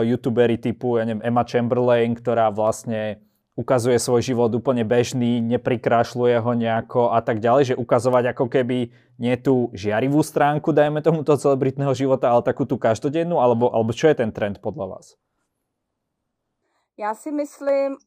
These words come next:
Speaker 2: a tohle je teda jenom opravdu můj názor, u-, u-, úplně zas,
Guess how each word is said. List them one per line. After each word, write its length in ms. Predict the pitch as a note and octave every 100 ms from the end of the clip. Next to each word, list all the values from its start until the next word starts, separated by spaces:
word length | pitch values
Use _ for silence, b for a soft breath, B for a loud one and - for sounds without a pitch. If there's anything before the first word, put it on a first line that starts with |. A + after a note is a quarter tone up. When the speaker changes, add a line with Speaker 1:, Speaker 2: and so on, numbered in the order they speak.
| _
Speaker 2:
a 80 | A3+
tohle 300 | A3 A#3+ B3+
je 180 | B3 A#3+
teda 260 | A#3 A#3+ A#3
jenom 380 | A3+ A#3 A#3 -
opravdu 880 | G#3 A#3 A3 G#3 A3 A3 G#3+ G#3 F#3+ _ _
můj 280 | G#3+ A3 A3+
názor, 640 | A3 G#3 G3+ F#3+ F#3+ G#3
u-, 240 | F3+ G3+ -
u-, 40 |
úplně 480 | - G3+ - A3 A3
zas, 340 | G#3+ G3+ -